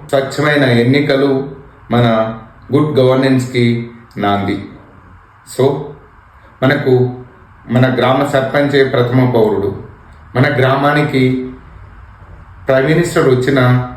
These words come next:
గ్రామ సర్పంచ్నే మొదలుగా స్టేజ్ మీదకి పిలుస్తారు. అంటే ఆయనకి ఎంత విలువ ఉంటుందో గుర్తుంచుకోండి. గ్రామ సర్పంచ్ అంటే ఎవరో కాదు, ఆయన మనలో ఒకరు. ఎలాంటి వ్యక్తి ఉండాలో చూసుకోండి. ఇప్పుడు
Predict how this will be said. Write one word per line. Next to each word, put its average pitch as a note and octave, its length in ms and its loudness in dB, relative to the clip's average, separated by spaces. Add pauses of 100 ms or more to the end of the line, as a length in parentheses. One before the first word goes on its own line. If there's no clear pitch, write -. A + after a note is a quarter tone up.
(240)
గ్రామ C3 240 2 (140)
సర్పంచ్నే D3+ 640 -2
మొదలుగా A#2+ 480 2 (120)
స్టేజ్ B2 320 0
మీదకి A#2 280 2
పిలుస్తారు. A2 420 -4 (600)
అంటే D3+ 200 2
ఆయనకి C#3+ 300 0
ఎంత C3+ 220 2
విలువ C3+ 260 2
ఉంటుందో B2 240 2 (100)
గుర్తుంచుకోండి. A2+ 640 0 (840)
గ్రామ C#3+ 220 2 (120)
సర్పంచ్ D#3 460 0
అంటే C#3+ 120 0 (100)
ఎవరో C3 180 4 (120)
కాదు, B2 220 2 (500)
ఆయన B2 160 2 (120)
మనలో A#2+ 260 4 (140)
ఒకరు. G#2+ 260 -2 (440)
ఎలాంటి E3 360 2
వ్యక్తి D#3 260 2 (100)
ఉండాలో C#3+ 280 2 (160)
చూసుకోండి. A2+ 520 -2 (580)
ఇప్పుడు D3+ 200 2